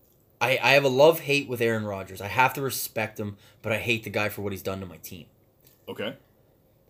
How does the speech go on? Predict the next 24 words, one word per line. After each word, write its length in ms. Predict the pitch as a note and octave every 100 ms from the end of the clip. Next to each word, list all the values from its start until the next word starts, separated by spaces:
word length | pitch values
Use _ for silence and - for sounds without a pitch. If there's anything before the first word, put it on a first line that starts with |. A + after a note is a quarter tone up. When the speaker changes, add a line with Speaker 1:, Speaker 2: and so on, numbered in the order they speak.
| _ _ _ _ _ _ _ _ -
Speaker 1:
I 400 | B2 C3+ C#3+ D3+
hate 600 | C#3+ A2 - C#3 C3 B2 - _ _
what 320 | A#2 G2+ A#2 -
his 260 | G2 A2
team 560 | - - A#2+ A2 G#2 F#2+ - _ _ _ _ _ -
has 240 | G#2 G#2+
done 420 | - - A#2+ A#2 A2
to 60 |
him 380 | G#2 A2+ F#2+ F2+ _ _ _ _ _ _ _ _ -
with 460 | A2 A2 - - - _ _ _ _ _ _ _
that 280 | G2+ G#2 -
play 320 | - G#2+ A2+
call. 380 | B2+ - C3 C3+
Like, 160 | A#2+ G#2+
McCarthy, 840 | A2 G#2+ - D#3+ E3+ C#3+ C3 A#2+ - _ _ _ _ _
situational 840 | - - F3+ G3+ G#3 D3+ D3+ C#3+ A2+
play 220 | - A#2+
calling 320 | A#2+ C3 B2+
right 160 | B2 B2
now 200 | A2 A2+
is 180 | F#2 -
terrible 840 | - - G#2+ G#2+ G#2 G2 E2+ F2 E2+
in 80 |
Lambeau. 420 | E2+ E2 C#2+ G1+